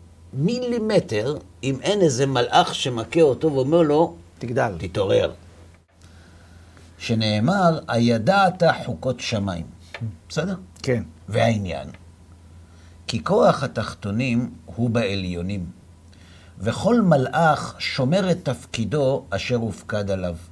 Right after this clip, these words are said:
Speaker 1: ולזה אמר במאמר הנזכר ההוא, גבי הקדוש ברוך הוא, שהוא נראה כאילו מסרם תחת השומרים,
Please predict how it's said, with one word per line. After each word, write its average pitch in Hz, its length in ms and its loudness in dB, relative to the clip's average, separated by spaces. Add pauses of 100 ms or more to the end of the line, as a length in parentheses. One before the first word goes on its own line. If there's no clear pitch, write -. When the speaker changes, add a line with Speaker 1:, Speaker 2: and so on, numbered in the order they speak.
(1040)
Speaker 1:
ולזה 101 560 2
אמר 165 300 4
במאמר 127 680 2
הנזכר 135 600 4
ההוא, 196 480 0 (800)
גבי 135 280 4
הקדוש 127 480 2
ברוך 104 320 -4
הוא, 151 280 -4
שהוא 117 280 -4
נראה 135 300 0
כאילו 220 460 -2
מסרם 170 680 4
תחת 175 380 2
השומרים, 117 680 -2